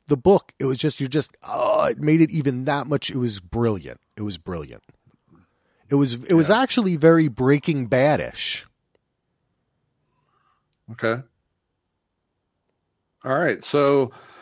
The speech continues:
Speaker 2: as Kevin, Kevin leaves the hotel, uh, the alarms, uh, appear to grow louder. He goes to the valet and asks for a cab, but he says that there are none available due to an explosion. I mean, he's confused. He thinks maybe there's an explosion there by the way he looks around.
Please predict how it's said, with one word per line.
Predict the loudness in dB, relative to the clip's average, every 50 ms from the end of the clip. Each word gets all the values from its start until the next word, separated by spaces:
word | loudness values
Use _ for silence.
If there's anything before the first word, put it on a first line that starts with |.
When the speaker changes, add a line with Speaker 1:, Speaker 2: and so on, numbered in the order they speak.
| -20 -20 -20 -20 -20 -20 -20 -20 _ _ _ _ _ _ -10
Speaker 2:
as | -10 -8
Kevin, | -4 0 0 2 2 2 0 -2 -4 -8 -8
Kevin | -4 -2 -2 0 0
leaves | 0 0 0 0
the | -2 -4 -2
hotel, | -2 -4 -4 -4 -4 -2 -2 0 0 -2 -2 -4 -4 -6 -8
uh, | -10 -12 -12 -10 -12 -12 -12
the | -12 -10
alarms, | -8 -6 -6 -6 -6 -6 -8 -10 -14 -16 -16 -16 -18 -18 _ -18
uh, | -16 -14 -14
appear | -14 -12 -10 -8 -8
to | -6
grow | -4 -4 -4 -4
louder. | -4 -4 -4 -4 -4 -6 -6 -6 -6 -6 -6 -8 -8 -10
He | -10 -8
goes | -8 -6 -6 -8 -8 -10
to | -12
the | -6
valet | -4 -2 -2 -2 -2 -2 -4 -4 -2 -4 -4
and | -4 -6
asks | -6 -6 -6 -6
for | -6 -6 -6
a | -6
cab, | -6 -6 -4 -2 -2 -2 -2 -4 -4 -8 -10 _ _ _ _ _ _ _ -8
but | -8 -8 -8 -10 _ _ -20
he | -18 -12
says | -8 -4 -4 -4 -4 -6
that | -8 -10 -6
there | -4 -4
are | -2 -2
none | -2 -2 -2 -2
available | 0 0 2 2 2 0 0 0 0 0 -2 -2
due | -2 -2 -4 -4
to | -4 -6 -6 -6
an | -6
explosion. | -6 -8 -10 -8 -2 0 0 2 0 0 -2 -2 -2 -2 -2 -2 -4 -6 -10 -14 _ _ _ _ _ _ _ _ -16
I | -14
mean, | -12 -12 -12
he's | -14 -16 -18
confused. | -18 -20 -20 -14 -10 -6 -6 -4 -4 -6 -6 -8 -10
He | -12
thinks | -12 -10 -8
maybe | -8 -10 -8 -10
there's | -10 -10 -10 -12
an | -14 -16
explosion | -16 -18 -14 -10 -8 -8 -8 -8 -12 -10 -6
there | -4 -2 0 0 0 0 -2
by | -2 -6 -6
the | -6 -6
way | -8 -8 -8
he | -8 -6
looks | -4 -4 -4 -4 -6 -8
around. | -4 -2 0 0 0 0 0 0 -2 -2 -4 -6 -10